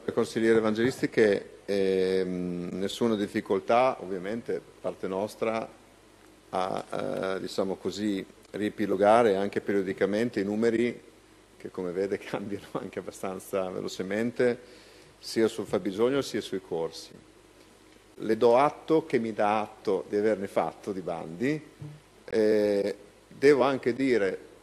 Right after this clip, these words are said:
da quello che ho sentito dai, diciamo, rappresentanti sindacali del, del, de-, della categoria,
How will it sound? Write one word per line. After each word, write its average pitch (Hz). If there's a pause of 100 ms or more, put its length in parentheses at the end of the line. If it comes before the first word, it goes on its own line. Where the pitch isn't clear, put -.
(260)
da 95
quello 120
che -
ho 101
sentito 107
dai, 87
diciamo, 92
rappresentanti 90 (1400)
sindacali -
del, 92
del, 85
de-, 90
della 87
categoria, 110